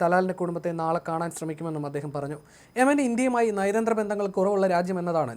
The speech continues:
നിമിഷപ്രിയയുടെ മോചനങ്ങളെ അവതാളത്തിലാക്കിയത്. യമനി പൗരനായ അബ്ദു മഹദിയെ രണ്ടായിരത്തി പതിനേഴ് ജൂലൈയിൽ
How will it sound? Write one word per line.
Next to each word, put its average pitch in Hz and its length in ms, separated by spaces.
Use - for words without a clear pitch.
നിമിഷപ്രിയയുടെ 185 600
മോചനങ്ങളെ 165 460
അവതാളത്തിലാക്കിയത്. 151 680
യമനി 208 360
പൗരനായ 190 500
അബ്ദു 170 220
മഹദിയെ 175 360
രണ്ടായിരത്തി 185 440
പതിനേഴ് 170 280
ജൂലൈയിൽ 165 320